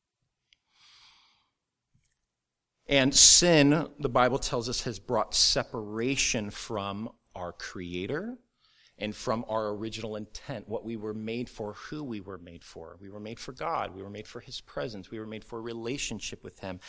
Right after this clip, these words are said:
But sin has broken all that. And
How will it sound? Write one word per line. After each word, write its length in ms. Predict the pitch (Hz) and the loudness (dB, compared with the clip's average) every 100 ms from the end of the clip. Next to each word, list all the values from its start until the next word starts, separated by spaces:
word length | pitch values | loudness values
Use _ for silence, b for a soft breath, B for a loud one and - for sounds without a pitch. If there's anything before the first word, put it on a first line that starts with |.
| B B B | B B B
But 160 | 135 | 0
sin 260 | - 147 147 | 2 2 2
has 300 | 127 127 - | 0 -2 -4
broken 680 | - 127 156 190 196 143 110 | -6 -6 -4 -4 -6 -8 -8
all 200 | - 98 95 | -8 -8 -4
that. 240 | 92 87 | -4 -2
And 220 | 117 113 | -4 -6